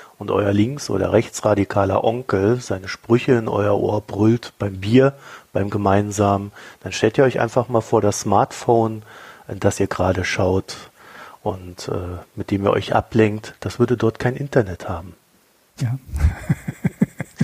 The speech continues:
Speaker 1: Ich glaub, das ist das überzeugendste Argument von allen.
Speaker 2: Mhm.
Speaker 1: Ersetze links- und rechtsradikal durch die Mitte, wenn du links- oder rechtsradikal bist. <laughs> Ich,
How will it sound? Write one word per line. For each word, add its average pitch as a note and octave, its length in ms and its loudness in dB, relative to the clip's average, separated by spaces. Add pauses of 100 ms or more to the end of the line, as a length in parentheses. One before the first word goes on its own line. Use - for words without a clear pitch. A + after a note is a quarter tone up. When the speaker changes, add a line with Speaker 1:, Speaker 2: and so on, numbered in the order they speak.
(160)
Speaker 1:
Ich - 140 -4
glaub, - 240 -2
das - 200 2
ist - 180 -4
das B2+ 160 2
überzeugendste C3 760 4
Argument D3+ 480 4
von D3 220 -4
allen. D#3 320 -2 (2000)
Speaker 2:
Mhm. E3 420 6 (800)
Speaker 1:
Ersetze B2 440 2
links- D3+ 400 0
und B2 160 -6
rechtsradikal A#2+ 1000 2
durch A2+ 320 -2
die B2+ 140 -6
Mitte, C3 520 4
wenn A#2 160 0
du B2 120 -2
links- C#3+ 340 -4
oder C3+ 200 2
rechtsradikal G2+ 800 0
bist. B2+ 320 -4 (340)
<laughs> - 360 -10
Ich, - 200 -4